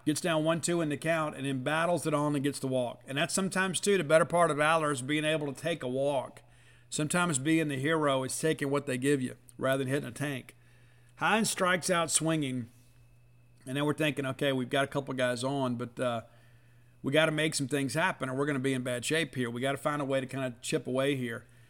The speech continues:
Clark walks. Again, sign of a, of a maturing hitter here. He gets ahead two oh. We take the strike, string, swinging strike, and then we don't chase, and now all of a sudden, bases are loaded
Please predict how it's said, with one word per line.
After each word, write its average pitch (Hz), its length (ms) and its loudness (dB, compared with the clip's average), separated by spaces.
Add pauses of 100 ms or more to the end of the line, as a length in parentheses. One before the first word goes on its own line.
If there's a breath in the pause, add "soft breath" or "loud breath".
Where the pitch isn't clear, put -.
(220 soft breath)
Clark 165 340 2
walks. 160 480 4 (120)
Again, 151 540 2 (520)
sign 180 420 4
of 180 80 2
a, 170 240 0
of 147 120 -2
a 151 40 -2
maturing 165 500 2
hitter 175 280 2
here. 123 340 -4 (400 soft breath)
He 139 100 -4
gets 160 240 0
ahead 160 280 0
two 196 280 4
oh. 143 300 4 (680 soft breath)
We 139 100 0
take 175 280 2
the 185 100 -4
strike, 147 540 0 (320)
string, 202 460 0
swinging 196 380 0
strike, 147 440 -2
and 139 100 -6
then 160 180 -2
we 147 100 2
don't 165 300 -2
chase, 151 600 -2
and 135 140 -2
now 170 200 0
all 202 120 4
of 170 80 0
a 135 40 -4
sudden, 135 440 -2 (200)
bases 135 340 -2
are 165 60 0
loaded 180 320 6